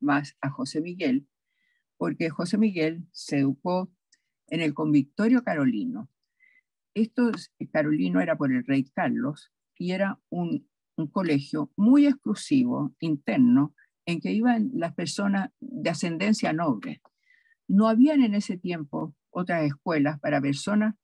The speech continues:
que no fueran distinguidas. Así es que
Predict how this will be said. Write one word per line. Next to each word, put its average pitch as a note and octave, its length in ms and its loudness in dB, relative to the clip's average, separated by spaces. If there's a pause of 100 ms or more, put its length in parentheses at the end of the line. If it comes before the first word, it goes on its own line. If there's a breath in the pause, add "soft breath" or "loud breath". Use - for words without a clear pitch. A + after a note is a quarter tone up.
(160)
que F3 100 -4
no F#3 140 -4
fueran G#3 640 -2
distinguidas. G3 840 2 (580 soft breath)
Así D3+ 240 -2
es G#3 120 2
que F3+ 260 -6